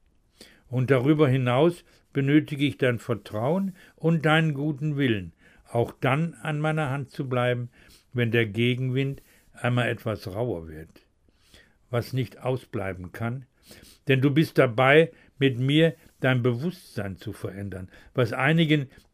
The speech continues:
dunklen Gesellen, die trotz allem deine Geschwister sind und bleiben, nicht passen wird.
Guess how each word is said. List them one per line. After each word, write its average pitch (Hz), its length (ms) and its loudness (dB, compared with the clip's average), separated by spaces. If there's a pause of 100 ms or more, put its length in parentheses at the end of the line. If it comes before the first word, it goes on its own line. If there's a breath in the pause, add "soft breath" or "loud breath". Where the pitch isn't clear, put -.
dunklen 156 560 4
Gesellen, 120 680 2 (520 soft breath)
die 139 120 4
trotz 160 280 4
allem 160 320 2
deine 135 260 0
Geschwister 131 640 -2
sind 139 320 -4
und 135 200 -6
bleiben, 120 380 -2 (380 loud breath)
nicht 127 320 -4
passen 104 400 -6
wird. 80 360 -20